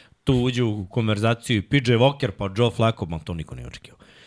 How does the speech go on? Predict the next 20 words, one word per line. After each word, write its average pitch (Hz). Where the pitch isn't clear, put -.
Doći 170
do 131
dvocifrenog 123
broja 123
pobjeda 123
u 104
A 113
F 104
C-u, 110
naročito 101
na 90
severu, 104
govori 85
da 101
su 80
oni 82
najbolji 71
tim 101
u -
ligi, 151